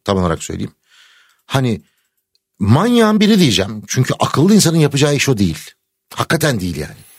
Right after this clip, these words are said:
Yağmur var, şeritler son derece yavaş akıyor ama akıyor. Bak akıyor ya. Üç şeritte benzer hızlarda akıyor. Adam makas yapmak için yırtındı.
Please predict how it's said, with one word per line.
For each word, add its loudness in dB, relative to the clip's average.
Yağmur 2
var, 2
şeritler 0
son 2
derece 2
yavaş 0
akıyor 0
ama 2
akıyor. 2
Bak -4
akıyor 0
ya. 0
Üç 2
şeritte -2
benzer 4
hızlarda 0
akıyor. -6
Adam 0
makas -2
yapmak -4
için -2
yırtındı. 2